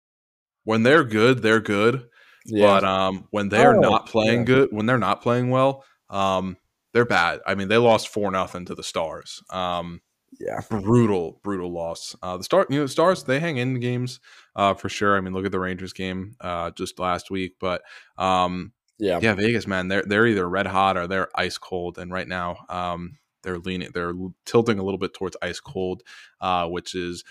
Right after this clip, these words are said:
Speaker 1: right now not the place. Just over that halfway mark, this is not the time where you wanna go on a cold streak or,
Speaker 2: No.
Speaker 1: uh, drop some
Speaker 2: <laughs>
Speaker 1: games. So
Speaker 2: Who would ever
Speaker 1: great,
Speaker 2: do that? <laughs>
Speaker 1: great,
Speaker 2: It's
Speaker 1: great
Speaker 2: worked out
Speaker 1: month
Speaker 2: lately.
Speaker 1: for the Rangers so far.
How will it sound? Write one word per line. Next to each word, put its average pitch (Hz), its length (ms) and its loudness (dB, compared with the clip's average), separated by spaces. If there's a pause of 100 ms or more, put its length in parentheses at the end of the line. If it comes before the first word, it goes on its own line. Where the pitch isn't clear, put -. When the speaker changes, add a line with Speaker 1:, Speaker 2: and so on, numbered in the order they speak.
(120)
Speaker 1:
right 104 200 4
now 117 360 4 (100)
not 95 260 2
the 98 80 -8
place. 90 460 -6 (180)
Just 110 300 -4
over 107 160 2
that 98 140 0
halfway 98 340 -2
mark, 98 320 0
this 101 160 -6
is 92 100 -12
not 95 200 -4
the 92 80 -20
time 90 280 -8
where 90 80 -8
you 90 140 -8
wanna 87 240 -10 (220)
go 98 100 -4
on 92 80 -4
a 90 60 -8
cold 95 300 -4
streak 95 360 -4
or, 92 180 0
Speaker 2:
No. 82 100 -10 (280)
Speaker 1:
uh, 92 340 2
drop 92 280 4
some 95 120 -8
Speaker 2:
<laughs> 92 80 -4
Speaker 1:
games. 92 320 -6
So 92 280 -2
Speaker 2:
Who 135 80 -2
would 143 120 2
ever 117 140 4
Speaker 1:
great, 110 180 2
Speaker 2:
do - 60 -
that? 123 720 0
<laughs> - 20 -12
Speaker 1:
great, - 220 4 (640)
Speaker 2:
It's - 200 -14
Speaker 1:
great 120 200 6
Speaker 2:
worked - 80 -4
out 127 80 2
Speaker 1:
month 120 240 6
Speaker 2:
lately. 113 80 2
Speaker 1:
for 113 120 2
the 107 80 4
Rangers 107 460 2
so 101 220 2
far. 98 500 2